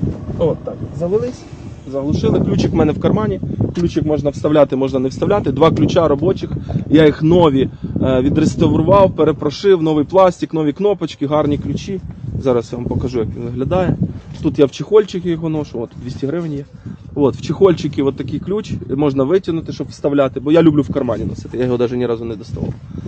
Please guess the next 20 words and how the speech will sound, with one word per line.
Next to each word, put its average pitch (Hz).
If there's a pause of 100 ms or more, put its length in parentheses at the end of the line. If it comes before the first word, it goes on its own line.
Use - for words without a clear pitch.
(420)
От. 110 (1000)
Е, 127
с-, -
е, 135
регулювання 180
стекол, 160
все 147
працює, 175
тобто 139
все 269
працює. 185
Якщо 143
щось 208
не 220
працює, 214
я 160
в 156
цьому 151
відео 156
вам 127